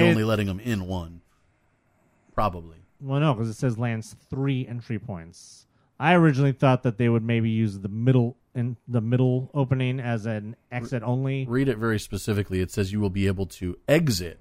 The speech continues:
Speaker 2: through any of the land's three entry points, not that you can enter through any of the three entry points. You just read it. That's what you said.
Speaker 1: But it wouldn't be called an entry point if you couldn't enter through there. It would be
Speaker 2: Well, it's
Speaker 1: called
Speaker 2: an
Speaker 1: an
Speaker 2: entry point, but they may not be, in the beginning, they may not be using it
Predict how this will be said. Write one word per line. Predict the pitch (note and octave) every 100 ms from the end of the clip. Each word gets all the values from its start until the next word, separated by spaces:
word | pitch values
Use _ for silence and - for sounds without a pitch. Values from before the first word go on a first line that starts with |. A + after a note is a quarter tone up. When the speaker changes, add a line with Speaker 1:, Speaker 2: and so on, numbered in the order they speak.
| -
Speaker 2:
through | A2 G2+
any | G#2 G2
of | F#2+
the | F2+
land's | F2+ F2+ E2+ E2+
three | - G2+ F#2+ F2+ -
entry | F#2 - D#2+
points, | - E2 - _ _ _ _ _
not | G2 G2+ G2 - _ _ _ -
that | F#2+
you | F#2+ F2
can | F#2
enter | G2+ G#2 F#2+ E2+
through | - E2+
any | E2 E2+
of | F2
the | D#2+
three | _ F2+
entry | E2+ _ _
points. | _ _ _ _ _ _ _ _ _
You | G2+
just | G2+ F#2
read | F2+ E2+
it. | F2+ - _
That's | F#2 E2+
what | F2+
you | F#2+
said. | - F#2 -
Speaker 1:
But | C3
it | B2+
wouldn't | C3+ B2+
be | A#2
called | C3 A2
an | G2+
entry | B2 B2 - G2
point | G#2+ F#2+ F2+
if | F#2 -
you | G2+
couldn't | B2 G#2 -
enter | A#2+ A#2 G2+
through | - G2
there. | F#2 F#2+
It |
would | G#2 G2+
be |
Speaker 2:
Well, | A#2
it's | A2+ A2+
Speaker 1:
called |
Speaker 2:
an | A2+
Speaker 1:
an |
Speaker 2:
entry | C3+ - A#2+
point, | G#2+ - F3 C3+ G#2+
but | G#2
they | G#2+ A2+
may | A#2
not | A2 G#2
be, | G#2+ G#2 A#2
in |
the | A#2+
beginning, | G#2 G#2 C#3 B2 G#2+
they | G#2
may | G#2
not | G#2 G2
be |
using | F#2+ F2+ A#2+ C3 G#2+ F#2+
it | F#2+ G2